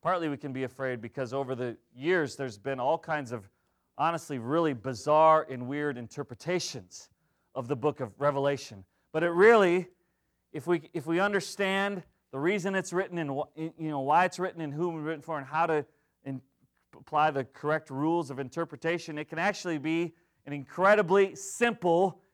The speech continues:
and inspiring book. It is a peeling back of the veil of what's really going on behind the physical world,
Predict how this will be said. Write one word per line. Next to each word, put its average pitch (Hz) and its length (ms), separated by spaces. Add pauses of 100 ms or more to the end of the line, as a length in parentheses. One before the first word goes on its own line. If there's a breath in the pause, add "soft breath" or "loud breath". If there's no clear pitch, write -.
(120)
and 170 120
inspiring 175 800
book. 151 300 (360)
It 185 140
is 190 320 (340)
a 180 540 (1300)
peeling 208 400
back 185 360
of 139 240
the 147 120
veil 139 640 (920)
of 139 160
what's 170 320
really 196 320
going 180 320
on 180 220
behind 185 520
the 160 80
physical 190 680
world, 151 500